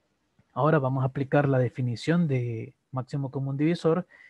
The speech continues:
y es que, bueno, si C es un divisor común, entonces tiene que ser menor o igual que el máximo común divisor de estos dos. Por el hecho de que este es el máximo, es el más grande. Entonces es mayor o igual que C.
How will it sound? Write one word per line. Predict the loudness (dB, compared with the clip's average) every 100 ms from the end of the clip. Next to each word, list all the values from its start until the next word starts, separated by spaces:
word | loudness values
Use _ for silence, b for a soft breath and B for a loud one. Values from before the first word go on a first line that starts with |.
| B
y | -6 -6
es | -4
que, | -4
bueno, | -2 -2 -6 _ _ -10
si | -8
C | 0 2 2 2
es | 2
un | 2 2
divisor | 2 2 0 0
común, | 0 2 2 -2 _ _ _ -10
entonces | -6 -4 -4 -2
tiene | 0 0
que | -2
ser | 0 0
menor | 0 0 0
o |
igual | 2 2 2
que |
el | -4
máximo | -4 -6 -6 -6
común | -6 -6 -6
divisor | -8 -6 -4 -4
de | -4
estos | -8 -6
dos. | -2 -2 -4 _ _ _ _ _ _ _ _ _ _ _ _ _ _ _ _ _ _ _ _
Por | 0 2
el | 2
hecho | 2 -2
de | -2
que | -6
este | -4
es | -4
el | 0
máximo, | -2 -2 -10
es | -8
el | -8
más |
grande. | -4 -2 -2 -8 _ _ _ _ _ _ _ _ _ _ _ _ _ _ _ _
Entonces | -12 -8 -8 -6
es |
mayor | -4 -4 -6
o |
igual | -2 0 0 -2 _ _ _ _ _ -16
que | -12
C. | -12 -14